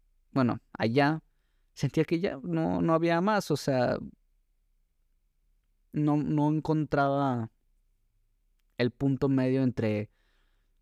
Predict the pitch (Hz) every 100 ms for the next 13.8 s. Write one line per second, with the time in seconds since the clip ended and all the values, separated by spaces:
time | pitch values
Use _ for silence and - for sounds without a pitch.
0 | _ - - 120 120 127 131 - - _
1 | - - 110 107 127 - 117 117 - 143
2 | 120 120 123 135 120 107 117 131 156 -
3 | _ _ _ _ _ _ _ - 131 127
4 | 127 131 - _ _ _ _ _ _ _
5 | _ _ 120 123 127 131 131 127 123 123
6 | 131 123 123 - 175 262 - _ _ _
7 | _ _ _ _ _ _ _ _ _ _
8 | _ _ - 135 139 147 180 175 123 127
9 | - 151 127 113 127 120 123 127 113 120
10 | 120 117 110 123 117 110 113 - 175 -
11 | _ _ _ _ _ _ _ _ _ _
12 | _ - 135 117 117 123 123 110 110 110
13 | 113 104 104 110 107 - 104 143